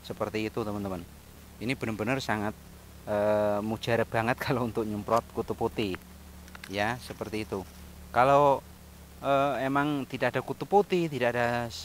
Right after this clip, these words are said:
eh, semut, umpamanya tidak ada belalang, boleh pakai decis, ya. Pakai decis. Siapa tahu di situ, eh, nanti, apa ya? Siapa tahu ada hama lain kecuali semut, kecuali belalang, atau kecuali kutu putih,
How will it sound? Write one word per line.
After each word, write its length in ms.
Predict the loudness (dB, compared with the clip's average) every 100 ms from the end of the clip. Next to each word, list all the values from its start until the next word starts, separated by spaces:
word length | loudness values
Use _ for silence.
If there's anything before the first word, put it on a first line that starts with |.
| -14 -18 -8
eh, 280 | -4 -2 -4
semut, 540 | -4 -2 0 0 -2 -6 -14 -14
umpamanya 480 | -6 -4 -2 -2 -4
tidak 300 | -6 -4 -4
ada 40 |
belalang, 480 | -2 -2 0 -2 -4 -10 -18 -20 -6
boleh 240 | -2 -2
pakai 160 | -2 -6
decis, 560 | -8 -10 -10 -14 -16 -10
ya. 160 | -8 -8 -12 -20 -20 -20 -20 -8
Pakai 180 | -6 -6
decis. 400 | -8 -8 -8 -10
Siapa 320 | -6 -4 -4
tahu 160 | -4 -4
di 140 | -6
situ, 340 | -10 -2 -2 -2 -12 -20 -20 -20 -20 -18 -6
eh, 480 | -2 0 0 -2 -4
nanti, 420 | -4 -6 -8 -12 -12 -12 -12
apa 160 | -6
ya? 160 | -6 -6 -8 -18 -20 -18 -10
Siapa 260 | -6 -6
tahu 240 | -2 -2 -4
ada 220 | -6 -8 -6
hama 160 | -4
lain 480 | 0 2 2 -2 -8 -8
kecuali 560 | -6 -2 -2 -2 -4 -8 -16 -20 -18
semut, 560 | -6 -2 0 0 -2 -4
kecuali 480 | -10 -6 -2 -2 -4
belalang, 560 | -4 0 2 0 -2 -8
atau 180 | -10 -8
kecuali 540 | -8 -4 -2 -4 -6
kutu 240 | -8 -8
putih, 320 | -8 -4 -4